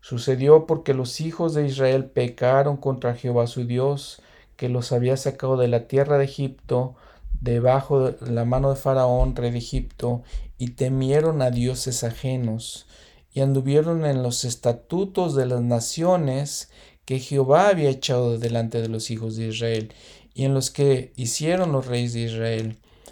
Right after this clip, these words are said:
Fíjense lo interesante, habían echado a estas naciones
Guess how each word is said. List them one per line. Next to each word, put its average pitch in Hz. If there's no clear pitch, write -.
Fíjense 139
lo 131
interesante, 131
habían 131
echado 175
a 180
estas 175
naciones 151